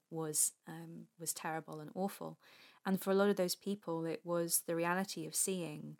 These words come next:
what had affected them so much was growing up with victims of the Boer War, was growing up with this sense of what the empire had, had kind of the destruction it had wrought on other people,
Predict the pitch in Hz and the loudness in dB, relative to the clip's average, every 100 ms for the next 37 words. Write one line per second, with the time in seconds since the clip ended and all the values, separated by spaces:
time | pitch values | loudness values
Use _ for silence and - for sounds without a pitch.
0 | _ 190 175 160 165 202 - 170 165 160 | _ 2 2 0 0 0 0 -6 -6 -4
1 | 165 165 190 - - 165 160 - 190 170 | -2 0 -2 -2 -6 -6 -6 -2 -2 0
2 | 214 240 - - 151 147 147 _ - _ | 0 0 -4 -8 -6 -6 -8 _ -20 _
3 | _ - - - 165 156 151 - 156 147 | _ -4 -2 -2 -6 -4 -2 -2 -2 -6
4 | 156 151 147 143 147 143 139 139 139 147 | -8 -6 -4 -4 -4 -2 -2 -4 -4 -6
5 | - 170 175 220 - - 151 143 - 151 | -2 -2 0 0 -2 -6 -6 -4 -6 -2
6 | 151 - 160 - - 143 147 - 175 170 | -2 0 -2 0 0 -2 -10 -12 -2 -2
7 | - 160 165 156 156 151 151 - 151 - | -2 -4 -4 -4 -6 -6 -6 -8 -10 -10
8 | - _ - 156 156 170 _ - 170 170 | -14 _ -12 -10 -10 -12 _ -8 -4 -4
9 | - - 156 - 190 - 170 - 165 160 | -6 -12 -6 -4 -4 -4 -10 -10 -14 -10
10 | 156 - 156 156 160 - 156 - 156 | -10 -10 -12 -12 -14 -14 -14 -14 -16